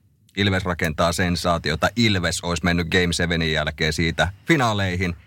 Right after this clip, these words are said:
ja Lukko Tappara siitä Lukko finaaleihin ja kannua olisi nostanut Lukko Ilves-sarjan jälkeen Rauman Lukko.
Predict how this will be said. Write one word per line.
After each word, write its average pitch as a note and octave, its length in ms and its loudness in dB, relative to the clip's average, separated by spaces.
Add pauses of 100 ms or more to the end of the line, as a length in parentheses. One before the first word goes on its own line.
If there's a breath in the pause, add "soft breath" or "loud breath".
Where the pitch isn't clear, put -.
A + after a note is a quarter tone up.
(220 soft breath)
ja E2+ 120 0
Lukko F#2 320 -2
Tappara E2+ 580 0 (160)
siitä E2+ 240 0
Lukko E2 460 -2 (460)
finaaleihin E2 640 0
ja D2+ 200 0 (320)
kannua D#2+ 380 0
olisi E2+ 220 -2
nostanut F2+ 400 0
Lukko F#2+ 360 -2
Ilves-sarjan D#2+ 680 -2
jälkeen C#2+ 560 -2 (180)
Rauman D#2+ 460 0
Lukko. - 320 -6